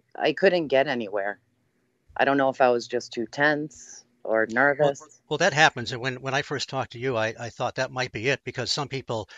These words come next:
Speaker 2: really aren't, uh, good, uh, uh, subjects. Now, I know, uh, Shaw was not interested in being, uh, hypnotized.
Speaker 1: No, and this is, it's funny because Shaw and I both flipped. He was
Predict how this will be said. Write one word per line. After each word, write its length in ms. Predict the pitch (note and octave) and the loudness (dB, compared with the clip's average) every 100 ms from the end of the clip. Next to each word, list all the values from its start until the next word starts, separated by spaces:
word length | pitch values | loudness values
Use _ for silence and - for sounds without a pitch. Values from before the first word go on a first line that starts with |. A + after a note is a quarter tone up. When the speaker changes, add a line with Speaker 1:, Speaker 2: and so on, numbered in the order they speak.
| - - - | -20 -20 -8
Speaker 2:
really 540 | C3+ C#3+ C3 A#2+ A2 - _ _ _ - | -2 0 2 0 -2 -8 _ _ _ 0
aren't, 220 | D3+ G#3+ - - | 2 2 0 -6
uh, 340 | C#3 A#2+ G#2+ B2 A#2+ | -2 0 -2 -6 -8
good, 400 | C3 B2 G#2 - | -4 -4 -4 -6
uh, 340 | G2+ F#2+ F2 - _ B2+ | -6 -6 -8 -14 _ -14
uh, 260 | A2 F#2 F2+ _ - | -12 -12 -16 _ -8
subjects. 580 | - C3 G2 - - - - - - | -2 -2 -4 -10 -12 -12 -20 -16 -4
Now, 100 | C3 | 0
I 60 | C3+ | 2
know, 300 | E3 E3+ C3 | 2 0 0
uh, 200 | A#2+ G#2+ | -2 0
Shaw 340 | - F3+ E3+ | 0 2 2
was 180 | B2 A2+ | 0 -4
not 180 | B2 C#3 | -6 -8
interested 400 | C#3 A2+ - G#2 | -8 -8 -8 -10
in 80 | |
being, 320 | G2 G#2 F#2 E2+ _ _ _ - | -8 -8 -10 -16 _ _ _ -10
uh, 140 | G#2 | -8
hypnotized. 720 | F#2 - - - F2 E2+ - - _ | -6 -8 -10 -10 -10 -10 -12 -16 _
Speaker 1:
No, 500 | G#3+ A3+ C#4 C#4+ G#3+ | 4 8 10 10 8
and 140 | F#3 G3 | 2 -4
this 220 | A3+ - | -8 -4
is, 320 | B3 F#3+ - _ _ | -6 -6 -16 _ _
it's 220 | G3+ - | -6 -6
funny 380 | - G#3 A3 F#3 | 0 2 2 0
because 600 | D3 E3+ - E3 D#3+ - _ _ _ _ _ - | -4 -6 -2 -2 -2 -10 _ _ _ _ _ -18
Shaw 380 | - G3 A3 A#3+ | -2 4 4 4
and 120 | G3+ | 0
I 220 | G3+ E3+ | -2 -2
both 560 | C3+ - E3 F3 - - - - | -6 -2 -2 -2 -10 -20 -20 -20
flipped. 640 | - E3+ F3+ - _ - _ _ _ _ _ _ | -12 -2 0 -2 _ -20 _ _ _ _ _ _
He 260 | - B3+ C4+ | -4 0 0
was 440 | B3 A#3 F#3+ - | 0 0 -2 -8